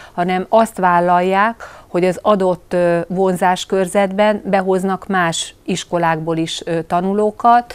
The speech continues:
Itt választható foglalkozások, ö, keretén belül, ö, tanulhatják a, a pénzügyi ismereteket a diákok, ezen felül a bá-, a bázisiskolákban tanártovábbképzést is,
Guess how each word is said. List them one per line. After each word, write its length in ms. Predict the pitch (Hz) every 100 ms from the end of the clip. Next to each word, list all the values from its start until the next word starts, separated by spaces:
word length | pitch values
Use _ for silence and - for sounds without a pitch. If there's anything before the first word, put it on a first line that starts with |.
| - - - -
Itt 140 | 190
választható 640 | 214 214 175 - 170 -
foglalkozások, 1160 | 165 240 208 196 170 175 180 165 - 170 165 -
ö, 200 | 165 170 165
keretén 540 | 202 175 170 170 165
belül, 440 | 165 165 165 160 160 - - -
ö, 240 | 165 165
tanulhatják 880 | 165 185 170 156 156 151 170 151 -
a, 360 | 156 151 151 156
a 60 |
pénzügyi 480 | 151 233 269 247 202
ismereteket 720 | 196 - 170 170 165 165 160
a 60 | 170
diákok, 540 | 165 165 160 - 165 - - -
ezen 300 | 202 202 170
felül 220 | 175 165
a 80 | 160
bá-, 300 | 180 180 -
a 420 | 175 165 165 165
bázisiskolákban 1120 | 165 190 196 180 175 - 175 170 160 160 160 160
tanártovábbképzést 1300 | 170 151 147 - 151 147 - 160 147 151 147 -
is, 240 | 156 139